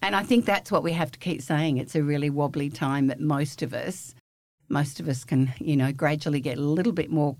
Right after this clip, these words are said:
competent and confident at knowing roughly what's going to happen. They'll still lose their, like, backpack and they'll still lose their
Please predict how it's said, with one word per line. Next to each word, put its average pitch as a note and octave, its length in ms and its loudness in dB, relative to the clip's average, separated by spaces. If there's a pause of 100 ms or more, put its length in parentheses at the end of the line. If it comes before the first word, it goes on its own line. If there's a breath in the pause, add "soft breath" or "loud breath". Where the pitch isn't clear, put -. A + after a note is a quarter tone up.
(180)
competent E3 640 -2
and C3 220 -2
confident G3 760 -2 (920 soft breath)
at - 640 -6 (340)
knowing D3+ 800 4
roughly D3+ 360 -4
what's C3+ 240 -8
going A2+ 200 -6
to - 60 -4
happen. B2 200 -6
They'll A#3+ 140 4
still F#4+ 300 2
lose F#3 240 2
their, C#3+ 140 0
like, C#3 260 -2 (180)
backpack C#3+ 540 0
and G#3 140 2
they'll A3+ 160 4
still F4+ 400 0
lose G3+ 240 2
their E3 260 0